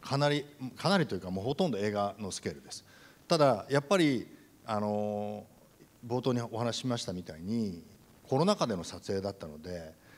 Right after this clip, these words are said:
そのプレッシャーっていうのは非常に強くありましたね。要するに、まあ、あのー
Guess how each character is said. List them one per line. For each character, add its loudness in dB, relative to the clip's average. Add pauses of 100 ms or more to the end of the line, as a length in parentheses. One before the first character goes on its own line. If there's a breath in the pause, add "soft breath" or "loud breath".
(180 loud breath)
そ -2
の 2 (260)
プ -2
レ 4
ッ 2
シ 0
ャ 4
ー 0
っ -16
て -8
い 0
う -2
の -8
は -6
非 -10
常 2
に 2
強 2
く -10
あ -14
り -12
ま -8
し -10
た -14
ね。 -16
要 0
す -2
る -2
に、 0 (640 loud breath)
ま 2 (180)
あ、 0
あ 0
の 0
ー -2